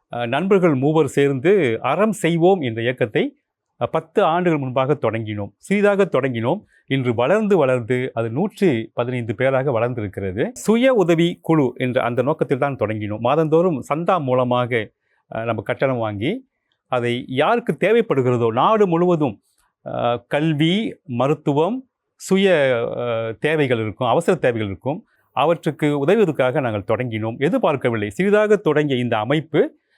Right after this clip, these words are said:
வளர்ந்து வளர்ந்து இன்று எண்ணிக்கை பெருகி இருக்கிறது. மாதந்தோறும் ஏறக்குறைய ஏழாயிரம் ரிங்கிட்டுகளை நாங்கள், ஆ, க-, பெறுகின்றோம், ஆ, உதவித்தொகையாக பெறுகின்றோம். பிறகு நாடு முழுவதும் யாருக்கு தேவைப்படுகிறதோ அவர்களுக்கு கொடுத்து கொண்டிருக்கோம்.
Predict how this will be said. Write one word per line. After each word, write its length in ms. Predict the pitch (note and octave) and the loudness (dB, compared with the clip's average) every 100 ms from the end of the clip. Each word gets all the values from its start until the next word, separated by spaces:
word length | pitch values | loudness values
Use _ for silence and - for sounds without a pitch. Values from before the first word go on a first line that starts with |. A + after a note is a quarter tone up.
| _ | _
வளர்ந்து 420 | A#2+ D#3+ F3 D3+ | 0 2 4 4
வளர்ந்து 640 | C3 B2+ A#2+ A#2 A#2 - - | 4 2 0 -4 -6 -10 -12
இன்று 480 | A#2+ G#2+ D3 C#4+ - _ _ _ | -10 -4 -2 -2 -6 _ _ _
எண்ணிக்கை 380 | A#2+ D3+ D3 C3+ | -4 -4 -2 0
பெருகி 280 | C3 E3 | 0 0
இருக்கிறது. 540 | D#3+ A2 A2 G#2 A2+ A#2+ | 0 -2 -2 -4 -4 -4
மாதந்தோறும் 580 | B2 D3+ D#3+ C#3+ F3+ F#3 | 0 0 2 2 0 2
ஏறக்குறைய 640 | C#3 C3+ D3+ D#3 A#2+ E3+ | 0 0 -2 -2 0 2
ஏழாயிரம் 220 | F3+ E3 | 2 2
ரிங்கிட்டுகளை 540 | D3 D#3 D3+ C#3 C3+ A#2+ | 0 -2 -2 0 0 -2
நாங்கள், 340 | A#2+ B2 C4 - _ _ _ - | -2 -2 -2 -6 _ _ _ -8
ஆ, 80 | A#2 | -8
க-, 220 | - A#2+ - | -2 0 2
பெறுகின்றோம், 460 | C#3 C3 A2+ B2 - A2+ | 2 2 0 -2 -4 -10
ஆ, 160 | A2+ | -6
உதவித்தொகையாக 520 | A#2+ C3+ B2+ A2+ B2 A#2+ | -2 0 0 0 0 0
பெறுகின்றோம். 440 | A#2 A2+ G2 F3+ | -2 -2 -2 -2
பிறகு 260 | F3 B2+ A#2+ | 0 -2 0
நாடு 300 | A#2+ F3 E3 | 0 0 0
முழுவதும் 320 | E3 A3 G3 | 2 0 0
யாருக்கு 340 | B2 C#3+ A#3+ A3 | 0 0 0 0
தேவைப்படுகிறதோ 680 | D3+ D3 C3+ A#2+ A#2 A#2 | 0 0 0 0 0 0
அவர்களுக்கு 380 | A2+ A2 G#2 D#3 | -2 -4 -2 -4
கொடுத்து 240 | B2 A#2+ C3+ | -4 -4 -4
கொண்டிருக்கோம். 460 | G#2 F#2+ - C3 | -4 -8 -6 -6